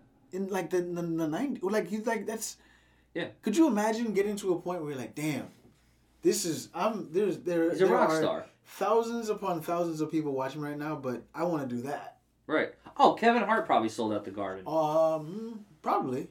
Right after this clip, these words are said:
Speaker 2: Probably
Speaker 1: I
Speaker 2: did.
Speaker 1: Fucking, I
Speaker 2: Sold
Speaker 1: think
Speaker 2: out
Speaker 1: he's
Speaker 2: a football arena.
Speaker 1: He sold out O two Arena in, in London.
Speaker 2: Yeah, there you go.
Speaker 1: Yeah.
Speaker 2: Soccer. That's,
Speaker 1: Yeah.
Speaker 2: that's insane.
Speaker 1: Yeah, that's like a hundred twenty thousand people.
Speaker 2: Yeah,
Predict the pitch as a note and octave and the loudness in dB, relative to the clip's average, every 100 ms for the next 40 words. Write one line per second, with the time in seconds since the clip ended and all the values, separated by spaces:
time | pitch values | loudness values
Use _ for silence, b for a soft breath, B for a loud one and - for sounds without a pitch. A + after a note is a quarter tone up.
0 | - - B3 - - - - - E4+ D4 | -4 2 2 2 -2 -6 -10 -12 -6 -2
1 | B3 F#3+ - _ F3+ F#3+ F3 F3+ A#2 F#3 | -2 -4 -12 _ 0 4 8 8 8 4
2 | G3 C3+ A2+ A2 A#2+ C3 - - G3+ A#3+ | 4 4 2 0 -4 -6 -10 -6 -2 0
3 | A#3 F3 F3 G#3 E3 F#3+ E3+ C3 B2+ A#2+ | 0 4 4 6 4 4 2 -2 -4 -4
4 | C3+ A#2+ A#2+ E3+ D3+ F3 - - D3 - | -4 -6 -4 -2 -4 -6 -12 -6 -4 -4
5 | - - G#2 A#2 F#3+ D3+ A#2 D3 - - | -10 -12 -2 6 8 8 6 2 0 -4
6 | B2 F3 G3+ B2 A2+ - D3 - - G3 | 6 8 8 4 -2 0 2 2 4 4
7 | G#3+ F#3 D#3 - - G3 F#3+ D#3+ C3+ - | 4 2 -4 0 2 2 0 0 -2 -4
8 | A#3+ A3 A3 A3 A3 A3 G#3+ G#3 A#3 G#2 | -2 -2 -2 -2 -2 -2 -4 -6 -8 -10
9 | - A3+ - | -6 -2 -2